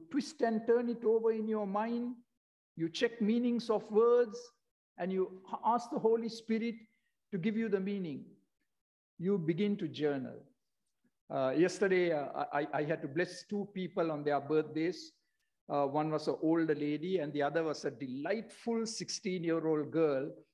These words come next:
all the way in Bandaravela, Sri Lanka. I know her grandmom well, and she said, "Pastor, please bless my granddaughter." I said, "Sure." So we went on, uh, WhatsApp,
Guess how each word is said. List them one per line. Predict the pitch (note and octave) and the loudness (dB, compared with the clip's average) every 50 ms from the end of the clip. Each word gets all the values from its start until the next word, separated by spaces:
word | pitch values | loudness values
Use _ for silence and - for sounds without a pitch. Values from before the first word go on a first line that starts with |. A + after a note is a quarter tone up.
| _ _ _ - | _ _ _ -2
all | - E3+ G3+ G#3+ G#3 G#3 | 0 2 4 4 4 4
the | F#3+ F3 | 2 2
way | D#3+ F3+ F3+ F3 | 2 2 2 2
in | E3 E3 D3+ C#3 | 0 -2 -2 0
Bandaravela, | C#3+ C#3+ D3 D3+ D#3 D#3 D3+ D3 C#3+ D3 C#3 C#3 C#3+ C#3 | 0 0 0 2 0 0 0 0 -2 -4 -4 -4 -6 -8
Sri | - - C#3 B2 A2+ | -10 -10 -8 -8 -6
Lanka. | G#2+ A2 - G#2+ - - - - _ _ _ _ _ _ _ _ - - _ - | -8 -10 -12 -16 -16 -16 -16 -16 _ _ _ _ _ _ _ _ -20 -16 _ -2
I | - E3+ E3+ | -2 0 0
know | D#3+ F3+ F#3 E3+ | 0 -2 -2 0
her | F#3 E3 | 0 -2
grandmom | B2+ A2+ - C#3+ D3+ D#3+ D#3+ D#3+ D#3 D3 C#3+ C#3 | -2 -2 -2 -2 -2 -2 -2 -2 -2 -2 -2 -2
well, | B2+ C3 D3 D3+ D3+ D3+ | -4 -2 -2 -2 0 -2
and | C3+ C3+ | -2 -4
she | B2+ - D#3 C#3 | -6 -8 -8 -8
said, | B2+ - C#3 C3+ C3+ - - | -8 -6 -6 -6 -8 -8 -6
"Pastor, | C#3+ B2 A#2 - - - C3+ - _ | -6 -6 -6 -8 -10 -14 -14 -12 _
please | - B2 B2 B2 A2+ - - - - B2 | -8 -6 -6 -6 -6 -8 -12 -18 -16 -6
bless | A2+ D3 C#3+ C#3+ - - - - - _ _ _ - | -2 0 0 0 -2 -10 -16 -18 -20 _ _ _ -6
my | C#3 B2+ A#2+ | -4 -4 -4
granddaughter." | A2 B2 - A2 G2+ - - - - - - - - | -4 -6 -8 -8 -8 -10 -10 -12 -12 -12 -10 -8 -8
I | - | -6
said, | - - B3 - | -6 -6 -8 -8
"Sure." | - - - - - G#2+ G#2+ - _ _ _ _ _ _ _ _ _ _ _ _ _ _ _ | -8 -10 -10 -10 -12 -12 -14 -20 _ _ _ _ _ _ _ _ _ _ _ _ _ _ _
So | - G3 F3 D#3+ - F3 | 2 2 2 2 2 0
we | - E3+ D#3+ | 2 4 4
went | D3+ E3 E3+ D#3+ D#3+ | 4 2 2 2 2
on, | E3+ D#3 D3 C#3+ C#3 | 0 0 0 -2 -4
uh, | C#3 | -2
WhatsApp, | C3 C3 D3+ D#3 - - - F#3 G3 A3+ | 0 2 2 2 0 0 0 0 0 0